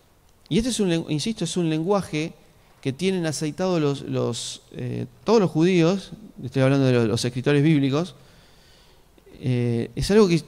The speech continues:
está impregnado. Quizá nosotros no, no estamos tan familiarizados con estos lenguajes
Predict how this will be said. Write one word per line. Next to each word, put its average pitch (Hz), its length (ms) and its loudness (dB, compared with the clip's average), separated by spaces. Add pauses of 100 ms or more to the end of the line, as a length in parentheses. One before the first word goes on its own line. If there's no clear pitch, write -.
(140)
está 170 640 0
impregnado. 156 560 2
Quizá 143 180 2
nosotros 220 480 2
no, - 60 -12
no - 80 -2
estamos 190 280 2
tan 170 140 2
familiarizados 143 540 2
con 131 160 0
estos 135 420 -2 (500)
lenguajes 139 840 2